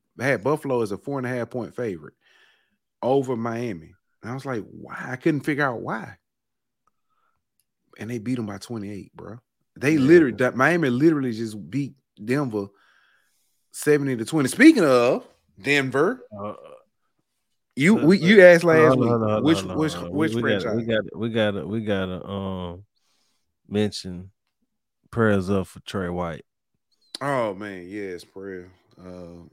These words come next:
Speaker 2: And
Speaker 1: th-,
Speaker 2: that's
Speaker 1: think he's, uh, um, think it's his Achilles.
Speaker 2: Yeah, it looked like it's gonna be a season-ending type of injury. So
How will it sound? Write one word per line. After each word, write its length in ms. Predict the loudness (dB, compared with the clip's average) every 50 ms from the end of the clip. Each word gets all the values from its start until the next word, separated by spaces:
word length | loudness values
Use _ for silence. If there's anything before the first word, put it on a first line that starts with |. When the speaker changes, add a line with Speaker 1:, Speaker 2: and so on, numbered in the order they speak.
| _ _ _ _ _ _ _ _ -10
Speaker 2:
And 280 | -8 -8 -8 -8 -10 -8
Speaker 1:
th-, 160 | -4 -4 -4
Speaker 2:
that's 160 | -4 -6 -8
Speaker 1:
think 240 | -12 -14 -14 -14 -12
he's, 260 | -12 -14 -14 -14 -14 -14
uh, 680 | -14 -14 -14 -14 -14 -14 -14 -14 -14 -14 -14 -14 -16
um, 180 | -16 -18 -20 -20 _ _ _ _ _ _ _ _ _ _ _ _ _ _ _ _
think 200 | -10 -10 -10 -8 -10
it's 100 | -12 -12
his 140 | -14 -16 -16
Achilles. 600 | -16 -12 -10 -10 -10 -10 -12 -14 -16 -20 -20 -20 _ _ _ _ _
Speaker 2:
Yeah, 420 | -8 -6 -4 -4 -4 -4 -4 -4 -6
it 40 | -4
looked 220 | -4 -4 -4 -2 -2
like 200 | -4 -4 -4 -4
it's 180 | -6 -8 -10 -8
gonna 240 | -8 -8 -6 -6
be 180 | -8 -6 -6 -6
a 220 | -6 -6 -8 -10
season-ending 800 | -12 -12 -10 -8 -8 -8 -8 -8 -8 -6 -6 -6 -6 -6 -8 -8
type 300 | -8 -6 -6 -6 -6 -6
of 40 | -6
injury. 400 | -6 -6 -6 -6 -8 -10 -10 -10
So 320 | -12 -14 -14 -12 -12 -14